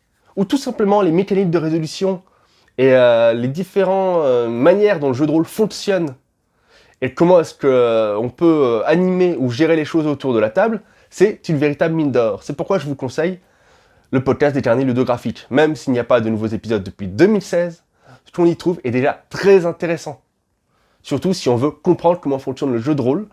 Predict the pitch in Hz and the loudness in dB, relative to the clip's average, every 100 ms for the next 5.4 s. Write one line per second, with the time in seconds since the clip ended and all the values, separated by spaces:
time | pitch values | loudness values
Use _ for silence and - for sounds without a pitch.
0 | _ _ _ 160 156 131 _ _ 143 131 | _ _ _ -2 0 -2 _ _ -6 -2
1 | 147 - 151 135 127 120 - 147 123 101 | -4 -2 -2 -4 -8 -10 -4 0 0 0
2 | 143 170 _ _ _ _ - 151 147 - | -4 -4 _ _ _ _ -6 -6 -6 -8
3 | 175 - 139 135 147 147 170 143 117 107 | -8 -2 -4 0 0 0 -2 -6 -2 0
4 | 160 143 120 135 - 151 156 208 262 240 | 0 0 -4 -4 -6 -4 -4 -2 -2 -2
5 | 202 196 - | -2 -6 -6